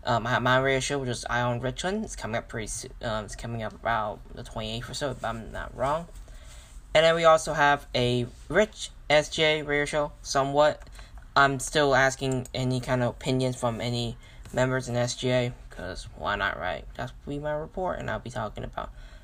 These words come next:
that, of course. And hopefully you guys are supporting it, and hopefully you guys are actually joining in our radio show. If not joining in the radio show, that will be a waste, because I want you guys to enjoy having an opinion, right?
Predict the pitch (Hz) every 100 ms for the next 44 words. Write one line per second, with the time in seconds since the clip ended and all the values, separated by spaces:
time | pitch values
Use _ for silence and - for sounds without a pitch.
0 | - - 82 - - 57 - - - -
1 | - - 135 139 139 143 135 131 123 120
2 | - - 104 65 - 120 - 127 123 127
3 | 123 143 143 139 127 123 120 104 101 107
4 | 104 - 104 104 - - 87 85 - 98
5 | 98 98 58 95 87 101 98 71 - 90
6 | - 117 120 123 - 139 139 139 135 131
7 | 117 131 123 - 127 117 - - - -
8 | - 139 131 127 135 - 110 113 101 98
9 | - - - 131 - 143 123 131 135 135
10 | 127 123 120 107 - 117 113 110 110 110
11 | 98 92 - - 127 80 - - - -
12 | - - - 139